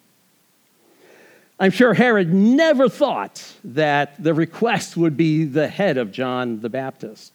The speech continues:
but that's what happened. That's what happens when you're not careful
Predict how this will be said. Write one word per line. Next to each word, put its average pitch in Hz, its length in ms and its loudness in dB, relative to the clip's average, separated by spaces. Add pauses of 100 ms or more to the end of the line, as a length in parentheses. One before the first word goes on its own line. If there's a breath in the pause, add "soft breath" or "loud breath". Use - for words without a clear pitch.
(100)
but 123 200 -6 (960 soft breath)
that's 139 280 -6
what 131 140 -6
happened. 156 640 -14 (3000 loud breath)
That's 139 420 -8
what 127 220 -2
happens 113 840 -6
when 113 160 -6
you're 113 160 -4
not 113 360 -6
careful 127 580 -8